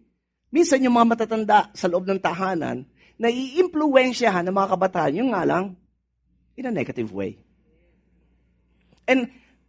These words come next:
you know, my challenge is that we have to be conscious kung paano natin sila naiimpluwensyahan. We have to be conscious kung paano natin sila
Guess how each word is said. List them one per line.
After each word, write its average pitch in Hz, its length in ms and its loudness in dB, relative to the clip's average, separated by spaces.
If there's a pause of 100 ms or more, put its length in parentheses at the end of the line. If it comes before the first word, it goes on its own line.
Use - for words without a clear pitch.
(200)
you - 140 -2
know, 196 120 0
my 247 220 4
challenge 185 400 2
is 180 80 2
that 180 160 2 (580)
we 269 240 4
have 339 300 -4
to - 20 2
be 294 240 -2
conscious - 840 -4 (640)
kung 247 160 0
paano 202 320 0
natin 185 240 0
sila 143 240 -2
naiimpluwensyahan. 110 880 -6 (720)
We 254 160 0
have 269 260 -2
to 302 60 0
be 302 160 0
conscious 202 400 2
kung 233 160 0
paano 220 400 0
natin 202 240 0
sila 170 320 0